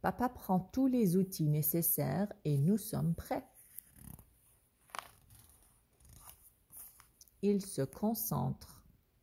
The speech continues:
Papa brosse, divise, huile et tourne. C'est parfait. Des chignons bouffants, merveilleux,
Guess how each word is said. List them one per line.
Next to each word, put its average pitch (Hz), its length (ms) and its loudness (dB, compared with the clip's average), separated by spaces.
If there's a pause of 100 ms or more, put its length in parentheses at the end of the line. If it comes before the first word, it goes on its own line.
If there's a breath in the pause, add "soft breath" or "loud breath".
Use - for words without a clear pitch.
(340)
Papa 185 320 -2
brosse, - 680 -4 (200)
divise, 160 760 0 (160)
huile 180 480 4 (140)
et 143 140 2 (140)
tourne. 135 640 2 (300)
C'est - 220 -2
parfait. 247 500 -4 (1900 soft breath)
Des 151 160 4
chignons 190 680 2
bouffants, 151 720 0 (460)
merveilleux, 175 720 2